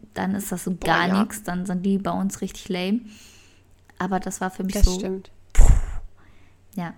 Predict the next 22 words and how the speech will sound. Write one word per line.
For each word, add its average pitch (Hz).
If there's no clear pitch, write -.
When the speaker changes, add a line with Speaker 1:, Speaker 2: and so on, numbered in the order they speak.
Speaker 1:
seitdem 185
laufe 180
ich -
immer 185
rum 180
und 180
suche 190
nach 180
Süßigkeiten, 180
die 180
andere 180
Geschmäcker 180
haben, 175
als 180
sie 165
normalerweise 170
hätten. 175
Speaker 2:
Ja, 214
gut 214
so. 185
Ja, 233
dann 254